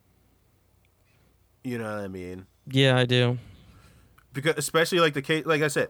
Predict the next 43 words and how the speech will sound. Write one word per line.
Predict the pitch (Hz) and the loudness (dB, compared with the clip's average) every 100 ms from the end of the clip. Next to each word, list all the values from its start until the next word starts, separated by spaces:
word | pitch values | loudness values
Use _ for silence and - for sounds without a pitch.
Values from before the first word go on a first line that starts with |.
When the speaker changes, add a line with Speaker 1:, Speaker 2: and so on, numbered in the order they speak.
| - | -2
Speaker 1:
the | 117 | -4
wh-, | - | -4
whole | 139 147 143 | -2 -2 2
R. | 143 | 0
Kelly | 139 147 135 | 2 -2 -2
stu-, | - 101 - - - - | -6 -16 -18 -20 -20 -4
they | 139 170 | 0 2
knew | 156 165 185 | 2 4 4
about | 160 143 160 | 4 2 0
this | 117 | -6
for | - 113 | -8 -12
years. | 104 110 120 110 80 - - - _ _ | -10 -6 -4 -6 -8 -14 -20 -20 _ _
Speaker 2:
Mm-hmm. | 127 127 131 123 127 - _ _ _ | -2 0 0 -2 -4 -10 _ _ _
Speaker 1:
They | 131 143 | -4 -2
knew | 156 170 | 0 0
about | 160 151 | 2 0
it | 143 | -2
for | 135 | -4
years | 123 131 147 147 123 | -2 0 0 -2 -4
that | 110 101 | -8 -8
he | 110 | -8
was | 104 98 | -8 -8
messing | 107 101 95 | -10 -10 -12
with | 92 | -12
little | 98 95 | -10 -12
girls. | 92 85 - | -10 -12 -8
He | |
got, | 127 123 _ _ _ _ _ _ _ - | -8 -8 _ _ _ _ _ _ _ -12
in | 123 | -10
a | |
case, | 120 135 110 | -6 -6 -6
maybe | 107 120 131 135 127 113 - | -6 -6 -6 -6 -8 -10 -16
someone's | - 110 120 | -10 -8 -8
getting | 117 117 101 | -8 -10 -10
sued. | - 107 107 | -12 -12 -10
Maybe | 92 131 | -10 -8
we | 147 | -10
should | - | -12
keep | - 123 | -14 -12
an | 85 | -8
eye | 82 92 | -8 -8
on | 113 | -8
them. | 127 143 | -6 -8